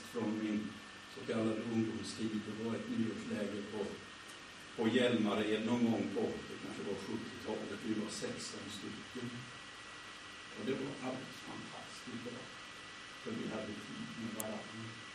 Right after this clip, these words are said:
Slapp den här relationskonsumtionen som man så lätt drabbas av, där man ska försöka prata med så många som möjligt och försöka att inte missa något av det viktiga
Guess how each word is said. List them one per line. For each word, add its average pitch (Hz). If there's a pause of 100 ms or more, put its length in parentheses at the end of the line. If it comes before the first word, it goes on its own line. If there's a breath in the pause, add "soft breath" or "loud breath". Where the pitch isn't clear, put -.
(200)
Slapp -
den 110
här 107 (600)
relationskonsumtionen 110 (120)
som 131
man 127
så -
lätt 107
drabbas - (120)
av, 220 (100)
där -
man 104 (460)
ska 113 (100)
försöka 101 (140)
prata 107 (100)
med 101
så 113 (100)
många - (100)
som 107 (100)
möjligt 104
och 101
försöka -
att -
inte - (160)
missa 117 (120)
något 117
av -
det 101
viktiga -